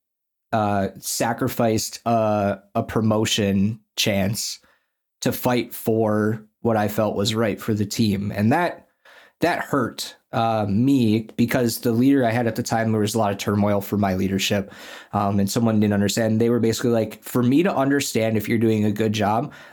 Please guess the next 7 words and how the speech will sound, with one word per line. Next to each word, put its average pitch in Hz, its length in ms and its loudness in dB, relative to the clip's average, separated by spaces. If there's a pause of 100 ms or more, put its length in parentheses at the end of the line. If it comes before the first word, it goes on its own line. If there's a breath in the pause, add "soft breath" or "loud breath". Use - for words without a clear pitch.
(140 loud breath)
I 143 280 0
need 131 560 0 (220)
this 127 340 0
type 117 260 0
of 101 100 0
metric." - 640 -4 (1120)
And 120 500 0